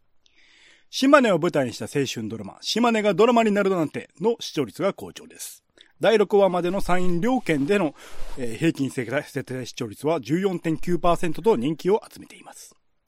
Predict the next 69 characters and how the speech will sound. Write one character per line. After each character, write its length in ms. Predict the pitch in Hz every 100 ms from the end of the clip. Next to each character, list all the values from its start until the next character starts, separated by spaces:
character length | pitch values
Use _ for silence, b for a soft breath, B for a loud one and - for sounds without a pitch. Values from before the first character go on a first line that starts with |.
| b b b -
若 180 | 180 233
者 200 | 214 196
や 140 | 185
親 180 | 180 196
世 140 | 202
代 280 | 190 180 175
に 240 | 185 208 B B
将 260 | - 240 240
来 160 | 214 196
も 200 | 214 202
島 280 | - 196 208
根 100 | 180
で 120 | 156
暮 140 | 165 180
ら 60 |
し 60 | -
た 160 | 202
い 60 | 170
と 100 | 156
思 220 | 151 226
っ 60 | 220
て 100 | 180
も 140 | 165
ら 100 | 185
え 60 | 185
る 60 |
よ 140 | 190 196
う 40 |
企 200 | - 147 135
画 60 |
し 80 | -
た 160 | 151 -
一 220 | 139 165
話 100 | 120
五 120 | 110
分、 220 | - 104 -
全 320 | 131 208 160
十 160 | 202 175 _
回 200 | - 185
の 200 | 180 202 -
ミ 120 | 151
ニ 80 | 160
ド 100 | 165
ラ 80 | 156
マ 100 | 78
で、 160 | 233 - _ b b b _
第 220 | 165 247
五 100 | 147
話、 160 | 110 - _
長 260 | 220 254 240
官 340 | 254 226 185
房 220 | 151 120
に 160 | 156 208
花 240 | - 185 170
束 220 | 127 87
を 140 | 80 _ -
が 240 | 190 214 b b
現 200 | 147 233
時 120 | 196 185
点 200 | 185 185
で 180 | 202
最 220 | 165 202 208
高 200 | 220 202
と 100 | 196
な 120 | 190
る 140 | 120
視 80 | -
聴 200 | 190 139
率、 320 | - - -